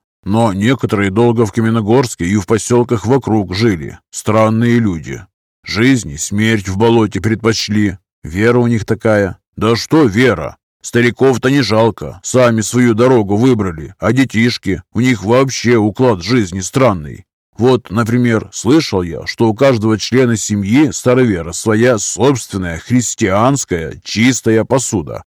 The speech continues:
Еду, выращенную на собственном огороде и купленную в магазинах, едят из разных тарелок. После еды каждый сам моет свою посуду и ставит в отдельно в отведённое место в шкафу.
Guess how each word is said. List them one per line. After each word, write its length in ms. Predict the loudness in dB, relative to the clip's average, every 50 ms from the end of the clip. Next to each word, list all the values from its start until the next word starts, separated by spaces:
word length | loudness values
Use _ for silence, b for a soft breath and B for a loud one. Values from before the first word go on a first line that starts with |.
| _
Еду, 460 | -4 0 0 0 2 4 4 4 4 2
выращенную 720 | -2 0 2 2 2 2 0 -2 -6 -6 -6 -4 -2 -2
на 140 | 0 -2 -2
собственном 600 | -2 0 0 0 0 0 -4 -6 -4 -2 -2 0
огороде 600 | -2 -2 0 0 2 2 2 2 2 -2 -8 -8 -2
и 120 | -2 -2
купленную 540 | 0 2 2 2 2 2 -2 -2 0 0 0
в 40 | 0
магазинах, 640 | 0 2 2 2 2 0 -2 -4 -4 -8 -14 -6 -2
едят 360 | -2 0 2 2 2 2 2
из 200 | 0 -2 0 2
разных 460 | 2 2 2 2 0 -2 -4 -6 -2
тарелок. 540 | 0 0 2 2 2 0 0 -4 -6 -10 -16 _ _ _ _ _ _
После 420 | 0 0 2 2 2 0 2 2
еды 280 | 2 2 2 2 2 2
каждый 440 | 2 2 2 2 2 2 2 0 0
сам 360 | 0 0 2 2 4 2 2
моет 360 | 0 0 2 2 2 2 0
свою 280 | -2 0 2 2 2 2
посуду 520 | 2 0 -2 0 -2 -4 -4 -6 -6 -10
и 120 | -6 -4 -4
ставит 400 | -4 0 0 2 2 2 2 0
в 120 | -4 -6 -2
отдельно 580 | 0 0 0 2 2 2 2 2 0 -2 -6
в 80 | -6 -6 -4
отведённое 640 | -4 -4 0 0 0 2 2 2 2 2 2 0 0
место 460 | 0 0 0 -2 -2 -4 -2 -4 -4
в 40 | -4
шкафу. 540 | -2 -2 -2 -2 0 0 -2 0 0 -2